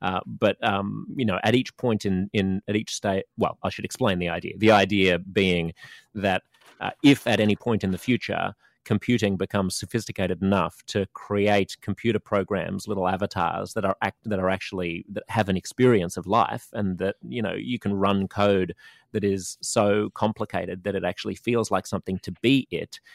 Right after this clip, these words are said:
then the argument goes, in the future there will be so many different,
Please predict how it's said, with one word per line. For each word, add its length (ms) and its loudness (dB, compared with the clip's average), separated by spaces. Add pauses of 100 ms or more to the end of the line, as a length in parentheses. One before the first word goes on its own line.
(360)
then 480 4
the 100 2
argument 400 0
goes, 640 2
in 140 0
the 60 0
future 340 0
there 180 -2
will 120 0
be 240 -2 (260)
so 480 4
many 320 4
different, 500 -2